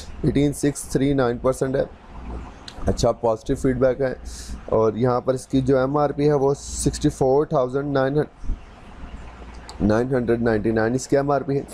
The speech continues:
इस पर ट्वेंटी थ्री परसेंट डिस्काउंट है, ट्वेंटी थ्री परसेंट डिस्काउंट के साथ फ़ोर्टी नाइन थाउजेंड नाइन हंड्रेड नाइंटी नाइन का अवेलेबल है। और इसमें मॉर्निंग मिस्ट, अ,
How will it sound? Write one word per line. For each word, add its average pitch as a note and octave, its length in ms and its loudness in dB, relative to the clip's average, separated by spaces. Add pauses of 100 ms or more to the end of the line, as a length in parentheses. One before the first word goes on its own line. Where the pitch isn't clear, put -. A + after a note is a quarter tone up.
(140)
इस - 80 -8
पर C3 100 4
ट्वेंटी C3+ 340 0
थ्री C#3+ 240 0
परसेंट C#3+ 340 0
डिस्काउंट B2+ 420 0
है, C3+ 80 2
ट्वेंटी B2 260 0
थ्री C3 260 2
परसेंट C3 320 0
डिस्काउंट B2 380 0
के C#3 80 2
साथ C3+ 160 2 (1200)
फ़ोर्टी D3 240 2
नाइन D3 280 0
थाउजेंड C#3+ 340 0
नाइन C#3+ 280 0
हंड्रेड B2+ 220 0
नाइंटी B2+ 280 2
नाइन B2 200 2
का C3 100 2
अवेलेबल B2 440 2
है। C3 160 -4 (200)
और A#2+ 200 4
इसमें C3 240 -2
मॉर्निंग B2 480 0
मिस्ट, C#3+ 320 -2
अ, - 20 -8